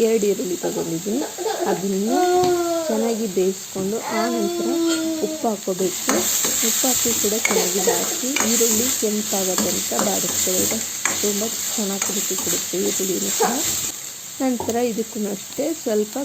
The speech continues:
ಕಾ-, ಜೀರಿಗೆ ಪೌಡರ್ ಮತ್ತು ಮೆಣಸಿನ ಪೌಡರ್ ಹಾಕ್ಕೊಂಡಿದ್ದೀನಿ. ಇದನ್ನು ನೋಡಿ ಹಾಕ್ಕೊಳ್ಳಿ, ಯಾಕೆಂದರೆ ಸಿಹಿ ಗೆಣಸು ಕೂಡ ಹಾಕಿ ಇಟ್ಕೊಂಡಿರ್ತೀರ ನೀವು ಇದನ್ನು, ಪೊಟ್ಯಾಟೊ ಮ್ಯಾಶ್ ಕೂಡ, ಅದಕ್ಕೆ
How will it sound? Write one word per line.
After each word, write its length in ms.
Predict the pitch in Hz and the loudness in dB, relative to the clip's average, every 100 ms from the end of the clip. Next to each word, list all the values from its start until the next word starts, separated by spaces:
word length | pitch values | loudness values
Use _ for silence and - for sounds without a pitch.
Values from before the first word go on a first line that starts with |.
| - | -4
ಕಾ-, 420 | 226 214 196 196 208 - - - 220 | -4 -2 0 -2 -4 -4 -4 -4 -2
ಜೀರಿಗೆ 320 | 247 233 247 - | -2 0 -2 0
ಪೌಡರ್ 360 | 214 208 208 208 | 0 0 0 0
ಮತ್ತು 300 | 190 - 277 370 - - - 226 | -4 -2 0 0 -2 -4 -2 0
ಮೆಣಸಿನ 340 | 208 - 202 202 | 0 2 0 0
ಪೌಡರ್ 280 | 185 180 175 | 0 2 2
ಹಾಕ್ಕೊಂಡಿದ್ದೀನಿ. 600 | - - - 180 190 233 330 - - - 427 427 415 - - - 233 | 0 2 0 0 0 0 0 0 0 2 4 4 4 2 -2 0 0
ಇದನ್ನು 380 | 226 240 233 240 247 | 2 2 2 2 2
ನೋಡಿ 180 | 220 220 233 | 2 4 4
ಹಾಕ್ಕೊಳ್ಳಿ, 400 | 214 - 208 214 214 | 2 0 -2 0 0
ಯಾಕೆಂದರೆ 600 | 208 202 202 202 208 240 262 - - | -2 -4 -2 -2 -2 -2 -4 -8 -4
ಸಿಹಿ 380 | 226 226 233 220 | 0 0 0 -2
ಗೆಣಸು 400 | 208 202 202 - 202 - - | -2 -2 -2 -4 -6 -6 -4
ಕೂಡ 120 | 214 220 202 | -4 -2 -4
ಹಾಕಿ 340 | 190 202 226 220 | -2 -2 -2 -2
ಇಟ್ಕೊಂಡಿರ್ತೀರ 800 | - - 202 190 175 - - 175 175 | -2 -4 -2 -2 -2 -6 -4 -2 -2
ನೀವು 160 | 170 175 175 | -2 -4 -4
ಇದನ್ನು, 420 | 180 175 190 208 262 - | -4 -4 -4 -4 -4 -4
ಪೊಟ್ಯಾಟೊ 380 | 190 - 180 196 | -4 -4 -4 -2
ಮ್ಯಾಶ್ 200 | 185 196 - | -2 -4 -8
ಕೂಡ, 320 | 180 175 180 196 - 240 - | -8 -6 -2 2 4 4 4
ಅದಕ್ಕೆ 400 | 214 208 - 294 | 2 -2 -2 -2